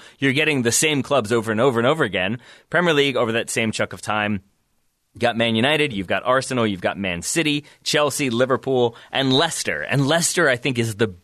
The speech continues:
biggest one, because though it's an outlier, and though we're moving further and further away from Leicester looking like they're going to win the Premier League, it is still the one you point to as a team that no one was expecting to win, ended up winning the league.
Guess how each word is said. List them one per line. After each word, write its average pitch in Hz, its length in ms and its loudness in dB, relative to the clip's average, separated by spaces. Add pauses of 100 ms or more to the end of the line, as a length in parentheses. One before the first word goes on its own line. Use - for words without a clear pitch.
biggest 123 580 2
one, 101 640 0 (400)
because 120 480 0
though 123 340 0
it's 175 120 -2
an 175 80 0
outlier, 120 640 0 (200)
and 113 200 2
though 123 140 6
we're 120 180 4
moving 117 260 2
further 113 360 2
and 107 120 0
further 127 240 0
away 113 180 2
from 101 200 -6
Leicester 104 280 0
looking 104 300 -2
like 95 160 -4
they're 98 140 -2
going 101 220 0
to 98 100 -6
win 95 180 -2
the 92 80 -4
Premier 165 280 0
League, 101 340 0 (280)
it 151 140 2
is 147 140 0
still 160 320 2
the 143 120 2
one 135 380 0
you 139 140 2
point 151 340 -6
to 107 240 -2
as 101 420 0 (200)
a 123 120 0
team 120 300 -2
that 104 180 -4
no 98 280 2
one 139 240 2
was 135 160 2
expecting 139 500 -2
to 127 100 -4
win, 120 460 0
ended 120 320 2
up 110 140 2
winning 107 300 0
the 101 80 2
league. 110 480 0